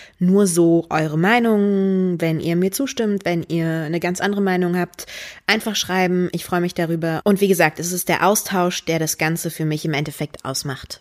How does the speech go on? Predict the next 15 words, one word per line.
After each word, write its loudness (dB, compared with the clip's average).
Eigentlich 2
hatte 0
ich 0
heute 2
geplant, 0
mit -4
einer 2
lieben 0
Freundin -2
über 0
das -2
Thema 0
Liebe 2
zu -2
reden. -2